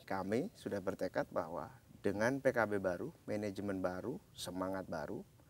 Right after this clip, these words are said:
yakin dan optimis, yang disebut swing voters atas kekecewaan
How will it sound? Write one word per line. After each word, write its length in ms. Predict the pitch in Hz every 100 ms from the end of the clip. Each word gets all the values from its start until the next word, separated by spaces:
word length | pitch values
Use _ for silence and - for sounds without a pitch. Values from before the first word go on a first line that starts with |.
| - - - -
yakin 320 | 87 - 113
dan 160 | 95 92
optimis, 720 | 85 95 104 - - - -
yang 120 | - 90
disebut 480 | 90 - - 95
swing 240 | - 104 95
voters 400 | 92 95 98 -
atas 240 | - -
kekecewaan 720 | - - - 104 104 107 95